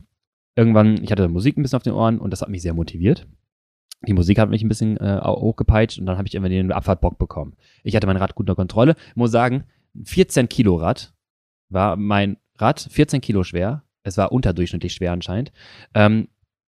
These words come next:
war, äh, echt ganz gut für Abfahrten. Ich konnte es gut handeln.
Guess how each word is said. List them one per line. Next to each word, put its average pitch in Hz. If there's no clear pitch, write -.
war, 113
äh, 113
echt -
ganz 147
gut 135
für -
Abfahrten. 104
Ich 123
konnte 110
es -
gut -
handeln. 107